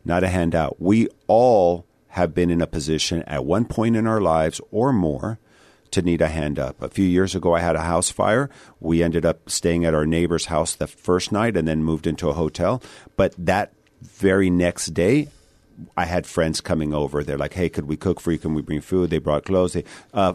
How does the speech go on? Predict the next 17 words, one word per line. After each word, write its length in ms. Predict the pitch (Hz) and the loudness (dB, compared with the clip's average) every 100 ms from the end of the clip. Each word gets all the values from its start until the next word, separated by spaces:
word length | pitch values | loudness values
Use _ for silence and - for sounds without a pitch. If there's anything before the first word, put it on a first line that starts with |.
| - | -2
a 40 | |
friend, 280 | - 110 113 - _ - | 0 0 0 -6 _ 0
all 120 | 104 | 2
my 140 | 101 | 2
cars 300 | 95 110 120 | 0 0 0
burned 220 | 107 87 76 | -2 -4 -2
in 100 | 73 | -4
my 100 | 71 | -4
garage. 380 | 71 78 117 - - | -2 -2 -2 -10 -6
I 40 | - | 0
had 80 | 90 | 0
a 60 | |
friend 300 | - 101 107 | 2 2 2
came 240 | 104 98 92 | 0 0 0
and 120 | 76 | 0
dropped 440 | - 87 95 - | 2 2 2 0
off 320 | 95 92 110 | 2 2 -2